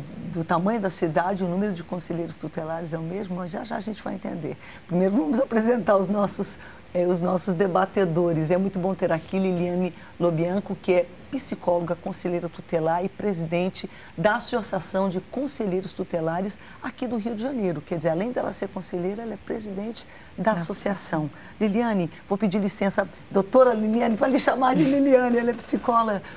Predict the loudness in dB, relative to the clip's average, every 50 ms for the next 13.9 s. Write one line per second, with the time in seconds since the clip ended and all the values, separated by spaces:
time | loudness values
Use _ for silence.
0 | -12 -2 2 4 4 4 4 4 2 2 2 2 2 2 2 2 2 2 2 0
1 | 0 -2 -2 -2 -2 -2 -2 -2 -2 -2 -2 -4 -6 -10 -12 -12 -12 -16 -20 -20
2 | -20 -20 -20 -20 -20 -20 -12 -6 -2 -2 0 0 2 0 0 0 0 0 -2 -2
3 | 0 0 0 0 0 2 0 0 0 0 2 2 4 4 4 2 2 0 0 0
4 | 0 0 -2 -4 -4 -2 0 0 2 2 0 0 0 0 0 -2 -4 -6 -2 0
5 | 0 0 0 -4 -8 -14 -16 -16 -16 -18 -8 -2 -2 0 0 -2 -2 0 0 2
6 | 2 4 4 4 2 2 2 0 0 0 0 0 0 -2 -2 -2 -2 -2 -2 -4
7 | -4 -2 0 0 2 2 0 0 -2 -2 -4 -10 -16 -16 -18 -6 -2 -2 -2 0
8 | 0 0 0 0 0 -2 -2 0 2 2 2 2 2 0 0 0 0 0 2 0
9 | 2 0 0 0 0 -2 -2 -2 -2 0 2 2 2 2 0 0 2 4 4 4
10 | 4 2 0 -2 -4 -2 0 2 2 2 0 -2 -2 -2 0 2 2 2 0 -2
11 | -8 -4 2 6 6 6 6 6 4 4 4 4 2 2 2 4 2 2 2 2
12 | 0 0 2 2 2 2 2 2 2 0 0 -4 -4 -2 0 2 2 2 2 0
13 | 0 0 0 0 0 0 -4 -4 -2 -2 0 2 2 2 2 0 -2